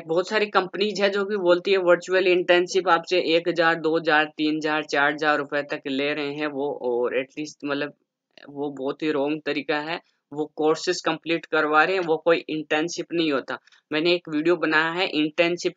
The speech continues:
क्या होता है, reality of the internship, उसका लिंक मैं वीडियो के डिस्क्रिप्शन में दे दूंगा, आप लोग चेक करें कि रियलिटी के अंदर इंटर्नशिप होता क्या है। ओके, वो लोग एक्चुअल में फ्रॉड कर रहे हैं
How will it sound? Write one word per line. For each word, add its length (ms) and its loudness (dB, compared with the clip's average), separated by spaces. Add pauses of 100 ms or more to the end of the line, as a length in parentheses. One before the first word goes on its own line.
क्या 140 4
होता 320 0
है, 200 -4 (280)
reality 460 4 (100)
of 100 0
the 120 0
internship, 640 -2
उसका 340 4
लिंक 280 0
मैं 120 0
वीडियो 280 0
के 120 0
डिस्क्रिप्शन 720 -4
में 120 -2
दे 120 2
दूंगा, 380 -2 (260)
आप 180 2
लोग 180 0
चेक 260 0
करें 220 2
कि 120 -6
रियलिटी 400 -2
के 80 -4
अंदर 300 -2
इंटर्नशिप 540 -4 (180)
होता 260 2
क्या 220 -4
है। 220 -8 (320)
ओके, 260 2
वो 200 0
लोग 240 4
एक्चुअल 340 -2
में 140 -4
फ्रॉड 460 0
कर 220 2
रहे 160 0
हैं 160 -4